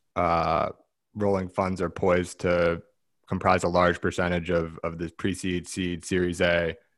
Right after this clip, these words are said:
even Series B. Just now you mentioned for, for the first time I'm hearing it, that it could kind of grow into the later round Series C, um, et cetera.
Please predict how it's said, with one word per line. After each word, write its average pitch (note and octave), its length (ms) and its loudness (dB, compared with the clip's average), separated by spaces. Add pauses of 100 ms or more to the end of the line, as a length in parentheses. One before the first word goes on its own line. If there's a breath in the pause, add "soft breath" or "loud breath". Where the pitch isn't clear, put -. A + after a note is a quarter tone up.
(140)
even F#2 240 -4
Series F2 380 -2
B. E2+ 320 0
Just F2+ 240 -6
now F2 220 2
you F2 100 -2
mentioned F2 420 -4
for, E2 220 -6
for - 140 -8
the F2 60 -4
first F2+ 240 -2
time F2 180 0
I'm F#2 180 2
hearing F2 260 -2
it, E2 120 -6
that D#2+ 140 -2
it - 100 -10
could D#2+ 200 -4
kind E2+ 240 -4
of E2 100 -12
grow F2 240 0
into E2+ 480 -4 (380)
the - 80 -2
later F#2 280 2
round E2+ 300 2
Series F2 380 0
C, F2+ 400 -2 (540)
um, F2 460 -2
et - 160 -4
cetera. F2+ 540 4